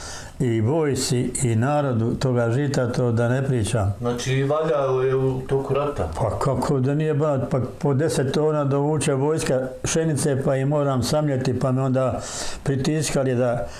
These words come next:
Speaker 1: da upisujem koliko mi donosi raja sa strane i koliko je kila,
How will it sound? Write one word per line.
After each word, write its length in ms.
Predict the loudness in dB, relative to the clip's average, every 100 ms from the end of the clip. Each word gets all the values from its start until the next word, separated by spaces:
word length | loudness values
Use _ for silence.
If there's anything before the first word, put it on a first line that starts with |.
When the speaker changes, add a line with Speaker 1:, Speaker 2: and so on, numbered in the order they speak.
| -12 -12 -14 -4
Speaker 1:
da 400 | 0 2 0 0
upisujem 760 | -2 -2 0 0 0 0 0 -2 -6 -4
koliko 340 | -2 0 0
mi 80 | 2
donosi 580 | 2 2 0 0 0 2
raja 340 | 2 2 2
sa 140 | 0 0
strane 640 | 0 0 0 0 0 -2 -6 -12 -12 -12 -4
i 60 |
koliko 380 | -2 0 0 0
je 140 | 0 0
kila, 580 | 0 2 2 0 -2